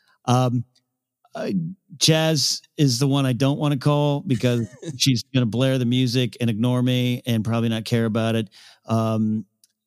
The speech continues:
Speaker 1: uh, Quill's gonna take some long route and not listen to, uh, when I wanna go. I don't know. Sorry, Erica. Um, Nath's gonna be grumpy, you know, uh, and I, I like to be chatty in the car at first, and then I like to shut up if, if the,
Speaker 2: <laughs>
Speaker 1: if,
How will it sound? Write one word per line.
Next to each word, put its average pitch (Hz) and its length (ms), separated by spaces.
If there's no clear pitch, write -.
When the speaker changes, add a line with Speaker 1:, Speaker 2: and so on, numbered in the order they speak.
Speaker 1:
uh, 113 200
Quill's 147 400
gonna 131 220
take 131 260
some 123 200
long 127 300
route 127 360
and 110 80
not 123 200
listen 127 480
to, 123 540
uh, 120 240
when 117 140
I 117 100
wanna 113 260
go. 113 280
I 107 120
don't 101 120
know. 101 160
Sorry, 101 340
Erica. 98 200
Um, 123 500
Nath's 131 400
gonna 123 200
be 120 80
grumpy, 113 580
you 123 140
know, 110 420
uh, 113 300
and 127 100
I, 175 240
I 180 240
like 160 220
to 139 80
be 123 120
chatty 131 420
in 131 60
the 127 60
car 135 380
at 117 100
first, 131 440
and 117 100
then 123 100
I 123 120
like 113 200
to 104 100
shut 110 300
up 101 300
if, 101 260
if 107 140
the, 104 240
Speaker 2:
<laughs> - 80
Speaker 1:
if, 113 100